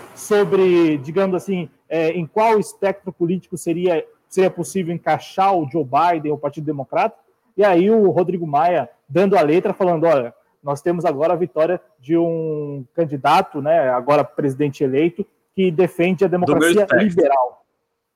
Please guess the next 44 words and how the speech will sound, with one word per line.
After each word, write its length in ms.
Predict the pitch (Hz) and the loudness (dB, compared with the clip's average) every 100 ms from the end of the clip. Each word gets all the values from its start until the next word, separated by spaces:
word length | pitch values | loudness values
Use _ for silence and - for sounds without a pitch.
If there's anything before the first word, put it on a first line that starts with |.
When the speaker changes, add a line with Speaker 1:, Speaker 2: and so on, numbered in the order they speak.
| _ _ _ _ _ _ _ _ _ - | _ _ _ _ _ _ _ _ _ -2
Speaker 1:
É, 120 | 156 | 0
do 100 | 131 | 0
espectro 380 | - 151 143 127 | -2 -4 -4 -4
Speaker 2:
Do, 80 | 139 | -2
Speaker 1:
dele, 80 | 135 | 0
Speaker 2:
do 60 | |
espectro 440 | 151 135 156 135 170 | -2 0 0 0 -4
Speaker 1:
exatamente. 220 | 135 143 | 0 0
Speaker 2:
dele, 180 | 131 127 | 0 -6
no 60 | |
caso, 360 | 123 117 110 92 | -2 0 0 -2
né, 240 | 107 120 - | -8 -10 -12
Cláudio? 340 | 101 87 - _ _ _ _ _ _ - | -12 -12 -14 _ _ _ _ _ _ -4
É, 460 | 104 117 110 107 | -4 -2 0 2
é... 40 | 147 | 2
ô, 80 | |
Speaker 1:
Isso. 80 | 143 | 2
Speaker 2:
Cláudio, 420 | 285 233 135 - _ _ _ - | 2 0 0 -4 _ _ _ -2
já 80 | 226 | -2
que 100 | - | 0
você 260 | 240 247 233 | -4 -2 -2
trouxe 320 | 220 196 180 | -2 -2 -2
esse 280 | 170 147 120 - | -6 -10 -14 -14
destaque 460 | 131 - 135 - | -4 2 2 2
aí 260 | 123 127 123 | -2 -2 -4
estadunidense, 880 | 127 - 131 131 117 85 165 160 - 143 | -8 0 0 0 -6 -4 -4 -4 -4 -2
eu, 180 | 135 | -2
eu 80 | 151 | -4
posso 280 | 151 220 - | 0 0 0
te 180 | 247 226 | -6 -4
trazer 540 | 220 190 143 123 156 | 0 2 2 2 0
aqui, 280 | 131 - 139 | 0 -2 -8
te 140 | 123 139 | 0 0
alugar 520 | 131 110 127 113 - _ _ _ | 0 2 4 4 -2 _ _ _
pra 120 | 147 | 0
um 80 | 143 | 0
tema 280 | 120 135 127 | 2 0 0
aqui 160 | - 131 | -4 -8
do 80 | |
Brasil, 460 | 123 113 104 170 196 | 0 0 0 -6 -4
que 100 | 180 | -4
eu 120 | 165 | 0
acho 240 | 170 170 202 | 0 -2 -12
importante, 760 | 190 190 - 185 185 180 143 | -10 -10 -6 -8 -10 -14 -16